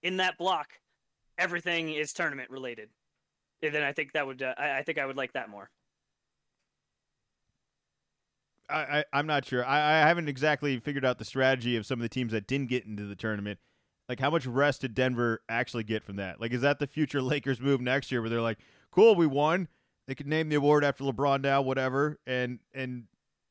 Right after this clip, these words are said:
Speaker 2: from here on, we're gonna enjoy the week vacation you get if you don't make the tournament. Like, there's, there's definitely games that still happened, but I, I do think there was an
Speaker 1: I don't think
Speaker 2: advantage.
Speaker 1: it's a, I don't think it's a, like, a week's worth, because everybody except for,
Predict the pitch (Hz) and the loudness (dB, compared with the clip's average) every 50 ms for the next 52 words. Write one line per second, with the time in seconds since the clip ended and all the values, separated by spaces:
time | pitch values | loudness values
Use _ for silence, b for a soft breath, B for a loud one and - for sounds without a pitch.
0 | _ _ - 147 147 151 165 160 156 147 151 156 151 139 131 147 123 147 139 135 | _ _ -6 -2 0 2 4 4 6 6 4 4 2 2 2 0 0 0 -2 -2
1 | 139 127 120 131 135 139 135 120 131 120 127 143 139 - 139 131 127 - 139 143 | -2 -2 0 2 2 2 2 0 -2 0 0 0 0 0 -2 -2 0 0 0 0
2 | 147 - - 123 117 107 107 120 120 113 113 107 113 110 98 - 135 131 120 120 | 0 -2 -4 -6 -6 -4 -2 -2 -2 -2 -4 -6 -8 -8 -4 -2 -2 -2 -2 -4
3 | 123 123 - 107 - 131 135 143 131 107 98 95 - _ _ _ - 113 113 107 | -6 -6 -6 -10 -8 -6 -6 -4 -4 -6 -8 -10 -12 _ _ _ -14 -12 -12 -8
4 | - 131 127 120 113 - - _ _ _ _ _ _ _ _ _ _ - 135 135 | -6 -6 -4 -4 -6 -8 -14 _ _ _ _ _ _ _ _ _ _ -10 -6 -2
5 | 127 170 151 165 160 139 147 151 156 143 139 - - 143 120 123 143 139 143 175 | 0 2 2 2 2 4 4 4 4 4 0 -2 -2 -2 -2 0 0 0 0 0
6 | 180 175 143 127 127 120 - _ _ _ _ _ _ _ _ _ _ _ _ - | -2 -2 -2 -2 -2 -2 -4 _ _ _ _ _ _ _ _ _ _ _ _ -8
7 | 139 143 - 139 143 139 135 170 170 165 151 123 - 139 135 123 127 320 320 123 | -6 -2 0 0 2 2 4 2 2 2 2 2 2 2 2 2 2 0 0 2
8 | 123 147 156 147 127 113 160 156 143 139 127 120 123 - _ _ _ _ _ _ | 2 2 4 2 2 0 0 0 0 0 -2 -4 -6 -10 _ _ _ _ _ _
9 | _ _ _ _ _ _ _ - 196 240 240 240 208 170 147 143 135 131 131 131 | _ _ _ _ _ _ _ -4 -2 -2 -2 -2 -4 -4 -4 -4 -4 -4 -4 -4
10 | 135 123 127 120 120 147 208 196 - - - 139 135 143 - - 151 131 170 147 | -6 -6 -8 -8 -6 -8 -8 -8 -10 -12 -10 -8 -8 -8 -8 -10 -8 -6 -6 -6
11 | 143 - - 185 190 208 226 190 220 214 202 196 196 185 175 165 - _ _ _ | -6 -6 -6 -4 -2 -2 -2 0 0 0 0 0 -2 -2 -4 -6 -8 _ _ _
12 | _ _ _ - 165 - - - 220 - _ - 202 196 190 185 180 170 160 160 | _ _ _ -14 -12 -10 -6 -4 -4 -4 _ -4 -2 0 0 2 2 0 0 -2
13 | 165 | -6